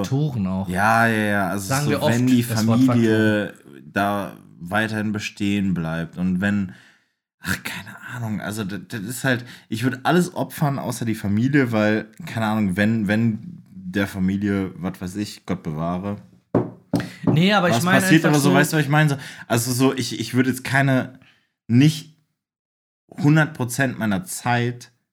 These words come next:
Speaker 1: Okay.
Speaker 2: der Familie entziehen, so, nur um irgendwas zu erreichen. Das
Speaker 1: Nee,
Speaker 2: niemals.
Speaker 1: aber es wäre auch zum Beispiel so der Zeitraum, vielleicht,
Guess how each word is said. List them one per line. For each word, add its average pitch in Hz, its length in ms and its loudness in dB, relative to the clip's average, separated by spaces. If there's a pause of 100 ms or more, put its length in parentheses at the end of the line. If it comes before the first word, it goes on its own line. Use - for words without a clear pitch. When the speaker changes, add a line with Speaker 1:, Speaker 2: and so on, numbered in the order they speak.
(140)
Speaker 1:
Okay. 127 460 2
Speaker 2:
der 110 260 0
Familie 107 560 2
entziehen, 110 840 -2 (200)
so, 104 560 -2 (100)
nur 107 360 2
um 104 160 -4
irgendwas 95 380 0
zu - 100 -10
erreichen. 85 400 -4
Das 104 220 -6
Speaker 1:
Nee, 185 140 6
Speaker 2:
niemals. 196 160 2
Speaker 1:
aber 160 180 0
es 147 200 -2
wäre 190 220 4
auch 175 140 2
zum 170 160 0
Beispiel 165 320 2
so 143 120 -2
der 139 140 -2
Zeitraum, 139 640 0
vielleicht, 143 380 -2